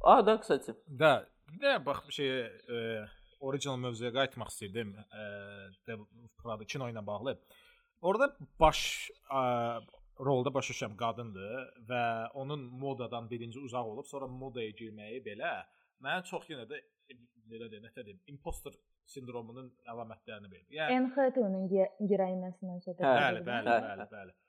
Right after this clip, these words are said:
Speaker 2: Ni-, New York şəhəri ümumiyyətlə, e,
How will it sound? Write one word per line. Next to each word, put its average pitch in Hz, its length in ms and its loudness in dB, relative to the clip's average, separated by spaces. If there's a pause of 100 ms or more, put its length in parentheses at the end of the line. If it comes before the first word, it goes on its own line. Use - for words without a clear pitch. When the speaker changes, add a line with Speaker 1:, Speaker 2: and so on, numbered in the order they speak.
(520)
Speaker 2:
Ni-, 185 400 8
New 214 80 2
York 262 160 2
şəhəri 175 280 2
ümumiyyətlə, 143 380 -4 (840)
e, 214 120 -8